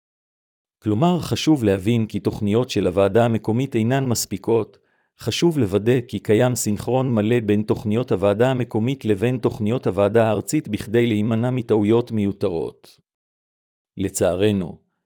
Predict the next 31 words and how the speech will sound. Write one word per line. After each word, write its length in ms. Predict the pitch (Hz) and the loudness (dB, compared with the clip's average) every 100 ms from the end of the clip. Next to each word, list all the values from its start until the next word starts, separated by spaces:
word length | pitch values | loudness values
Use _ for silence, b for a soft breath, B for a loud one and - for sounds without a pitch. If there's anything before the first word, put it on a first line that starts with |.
| _ | _
כיום 340 | 101 107 117 113 | 0 2 2 0
ישנם 340 | - 123 131 | 0 0 0
מוכרי 400 | 107 - 113 120 | 0 2 4 4
קרקע 380 | 113 98 - 143 | 2 0 2 2
חקלאית 540 | - 110 101 113 139 | 2 -2 0 0 0
להשקעה 580 | 107 - - 101 123 139 | 0 0 0 0 2 0
אשר 240 | 120 139 117 | -2 0 2
מציגים 520 | 104 - 104 131 139 | 0 -2 -2 -2 0
למשקיעים 560 | 110 101 - 107 135 | 0 -2 -4 -2 -2
תוכניות 540 | 135 113 - 98 117 120 | -2 -4 -2 0 0 0
של 160 | 92 | -2
הוועדה 380 | 87 92 95 110 | 0 0 2 2
המקומית 520 | 98 92 107 117 - | 2 -2 -2 -2 -4
בלבד, 460 | 101 92 92 127 120 | -4 -2 2 2 2
על 120 | 110 | 2
אף 200 | 120 117 | 0 -2
שאין 300 | - 117 123 113 | -4 -2 -2 2
כל 220 | 143 135 | 2 2
בסיס 380 | 101 - 117 110 | 0 -4 -4 -4
לתוכניות 600 | - - 107 107 127 101 | -2 -4 -2 -2 -2 0
הללו, 400 | 101 110 107 101 | 2 2 2 0
ולעיתים 440 | 95 98 143 151 | 0 -2 -2 -2
הם 140 | 113 107 | -2 -2
עבר 220 | 98 110 | 0 0
הספיקו 480 | 104 - 139 139 113 | -2 -4 -4 -2 -2
לקבל 400 | - 101 123 117 | -2 -2 -2 -2
סירוב 440 | - 110 131 131 | -2 0 0 0
על 100 | 104 | 0
ידי 200 | 101 120 | 4 4
הוועדה 440 | 110 104 101 101 | 4 2 4 2
הארצית. 640 | 98 98 - 87 - _ | 2 -2 -6 -8 -10 _